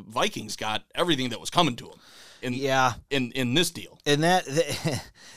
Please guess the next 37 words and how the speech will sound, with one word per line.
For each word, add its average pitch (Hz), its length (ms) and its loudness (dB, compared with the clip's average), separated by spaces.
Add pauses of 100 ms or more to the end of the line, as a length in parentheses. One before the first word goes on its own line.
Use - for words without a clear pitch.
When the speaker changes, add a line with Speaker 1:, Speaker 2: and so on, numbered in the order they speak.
Speaker 2:
they 160 140 6
got 160 140 6
a 101 40 2
lot 120 440 8
of 110 40 0
talent 110 360 4
on 98 120 2
that 95 160 0
roster. 98 440 2
They 131 160 6
Speaker 1:
Yeah. 139 40 4
Speaker 2:
got 127 160 8
a 110 60 2
good 147 300 6
defense. 139 580 4
They've 117 180 -2
got 107 220 0
two 165 200 2
stud 156 460 6
wideouts. 135 600 6
They 127 140 -4
got 120 140 0
a 110 40 0
heck 131 220 -2
of 139 100 0
a 143 80 2
running 131 380 4
back. 123 280 2
They 110 100 -10
got 104 120 -4
a 101 60 -4
nice 120 320 0
tight 135 260 2
end. 123 320 0 (560)
Um, 107 400 -2
everything's 180 600 6
there 147 440 10